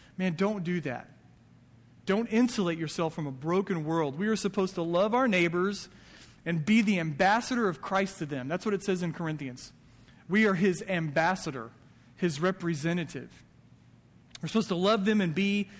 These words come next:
the ambassador of Christ's love to them. We are not supposed to be the judgment of God on lost people.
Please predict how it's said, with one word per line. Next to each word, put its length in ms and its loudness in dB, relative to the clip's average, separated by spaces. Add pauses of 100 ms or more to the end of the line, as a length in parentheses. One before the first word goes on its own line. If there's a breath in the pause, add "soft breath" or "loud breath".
(260 loud breath)
the 100 -2
ambassador 640 2
of 100 -4
Christ's 360 0
love 280 0
to 100 -6
them. 240 -6
We 120 0
are 140 -2
not 560 2
supposed 480 -2
to 80 -2
be 280 -2
the 120 -6
judgment 420 -2
of 120 -8
God 340 -2
on 180 -8
lost 300 -8
people. 320 -12